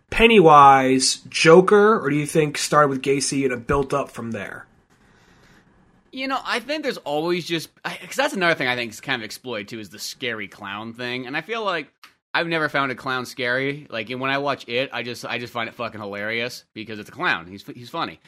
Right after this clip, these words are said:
Speaker 2: You know what I mean? Like, so I,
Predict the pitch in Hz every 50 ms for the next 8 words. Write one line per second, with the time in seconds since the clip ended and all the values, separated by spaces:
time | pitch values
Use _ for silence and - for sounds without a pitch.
0 | _ _ _ _ _ _ _ - 113 117 117 117 117 113 110 117 117 120 123 127
1 | 123 120 113 107 107 - _ _ _ _ _ _ _ _ _ _ - - - 160
2 | 156 151 151 151 151 151 147 139 165 202